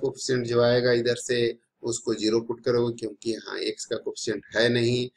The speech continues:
अगर होता तो उसकी जो coefficient होती वो लिख देते, और जो constant term आएगा उसको वन लिखेंगे,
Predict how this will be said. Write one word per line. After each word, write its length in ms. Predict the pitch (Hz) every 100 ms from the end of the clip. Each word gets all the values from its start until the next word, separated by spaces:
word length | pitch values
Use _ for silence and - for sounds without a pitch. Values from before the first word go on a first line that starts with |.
| - _
अगर 240 | - 120 120 117
होता 560 | 131 131 143 135 131 135 - -
तो 100 | 131
उसकी 240 | 123 - 123
जो 120 | 120 -
coefficient 540 | 117 120 117 120 110 -
होती 480 | 135 143 151 143 143 - _
वो 100 | 107
लिख 180 | 107 98 -
देते, 360 | 120 123 120 123 _ - -
और 180 | 151 151 139
जो 100 | 143
constant 500 | 131 120 - 147 139
term 200 | 135 131
आएगा 320 | 127 120 117
उसको 460 | 113 123 - 170 190 - - 104
वन 160 | 120
लिखेंगे, 480 | 131 131 143 139 139